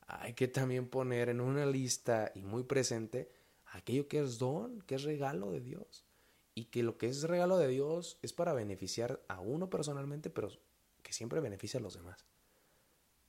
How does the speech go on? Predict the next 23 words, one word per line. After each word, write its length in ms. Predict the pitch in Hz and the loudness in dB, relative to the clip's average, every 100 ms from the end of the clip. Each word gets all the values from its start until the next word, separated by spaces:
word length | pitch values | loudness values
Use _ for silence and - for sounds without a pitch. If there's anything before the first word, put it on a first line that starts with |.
| _ _ | _ _
Escuchamos 500 | 110 - 180 196 202 | -6 -2 0 2 2
cómo 240 | - 180 180 | 2 2 4
este 280 | - 180 | 2 2
mal 220 | 170 160 165 | 2 4 2
administrador, 720 | 143 107 95 101 98 113 - | 2 0 -2 0 2 2 0
aparentemente, 880 | 113 101 104 107 110 107 104 123 - _ _ _ _ _ _ _ _ | -2 0 0 0 -4 -4 -4 -8 -10 _ _ _ _ _ _ _ _
no 400 | 107 107 123 143 | -12 -8 -4 0
logró 760 | 165 165 151 156 151 151 156 - _ _ _ _ _ _ _ _ _ _ | 4 4 6 6 6 4 0 -8 _ _ _ _ _ _ _ _ _ _
la 240 | - 104 101 | -4 -4 -4
confianza 640 | 104 104 - 120 107 123 | -4 -2 2 2 2 0
plena 460 | - 120 117 120 - _ _ _ - | 2 0 0 -4 -8 _ _ _ -10
de 160 | 98 | -8
su 180 | 90 90 | -6 -8
amo, 240 | 85 82 - _ _ _ _ _ _ - | -10 -12 -16 _ _ _ _ _ _ -8
porque 380 | 98 110 - | -6 -4 -2
parece 720 | 113 120 113 110 - 143 143 - | 2 4 4 4 0 -2 -4 -4
que 140 | 110 | -4
las 200 | 95 92 | -4 -4
cosas 320 | - 110 113 | -4 -2 -2
no 140 | 110 104 | -4 -4
salieron 320 | 104 101 98 | -4 -4 -6
tan 160 | 92 87 | -10 -12
bien. 140 | 90 | -14